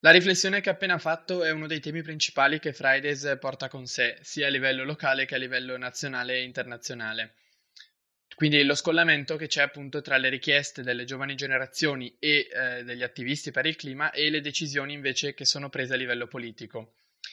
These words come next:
L'esempio più lampante è senz'altro la, la cop di Madrid del, del novembre scorso. Come vede, eh, il, la progressiva attenzione al clima che c'è stata negli ultimi anni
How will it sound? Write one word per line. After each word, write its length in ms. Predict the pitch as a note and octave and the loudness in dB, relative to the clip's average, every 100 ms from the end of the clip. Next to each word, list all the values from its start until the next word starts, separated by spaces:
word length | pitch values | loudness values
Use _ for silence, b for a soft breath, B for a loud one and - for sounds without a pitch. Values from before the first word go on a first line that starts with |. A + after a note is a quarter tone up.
| B B B _ | B B B _
L'esempio 400 | - C#3+ E3+ D#3+ | 0 4 6 4
più 80 | D3+ | 4
lampante 600 | E3 F3 E3 C#3 C3+ D3 | 4 4 4 4 6 6
è 60 | C3 | 6
senz'altro 540 | C#3 C3+ C3 B2 C#3 | 4 -4 -4 -2 -2
la, 240 | C3+ B2+ B2 | 0 0 -2
la 140 | B2 | -4
cop 280 | C#3 B2+ D3 | -6 -4 -2
di 140 | C#3 | -2
Madrid 420 | C#3 C3+ B2+ C3 | -2 -2 -4 -4
del, 380 | B2+ B2+ B2 A#2+ | -4 -4 -6 -8
del 120 | A#2+ B2+ | -8 -6
novembre 400 | B2+ A#2+ A#2+ A#2+ | -6 -6 -4 -4
scorso. 640 | - A#2+ A2 - A#2 _ _ _ - B B _ _ - | -4 -8 -6 -8 -10 _ _ _ -20 B B _ _ -2
Come 220 | F3+ F#3 | 4 6
vede, 560 | E3 E3+ G3 G3+ F#3+ | 6 6 2 2 -2
eh, 540 | - D3+ D3+ C#3+ C#3 C#3 | -2 -2 -2 -2 -4 -4
il, 640 | C#3+ C#3 C3+ C3 B2 - | -4 -4 -4 -4 -8 -6
la 100 | B2 | -6
progressiva 580 | C#3+ D3+ D#3+ D3 E3 E3 | -2 0 0 0 2 2
attenzione 600 | E3+ E3 D3 - D#3 D#3+ | 2 -2 -2 -2 0 2
al 80 | C#3+ | 2
clima 320 | - D3 D3+ | 0 -4 -4
che 80 | C#3+ | -4
c'è 120 | - | -6
stata 280 | C3+ C#3+ C#3 | -4 -4 -2
negli 160 | C3+ C#3 | -2 -2
ultimi 340 | C#3 D#3 D#3 | -4 2 8
anni 560 | C#3+ C3+ C#3+ E3+ E3 | 8 8 0 -2 -2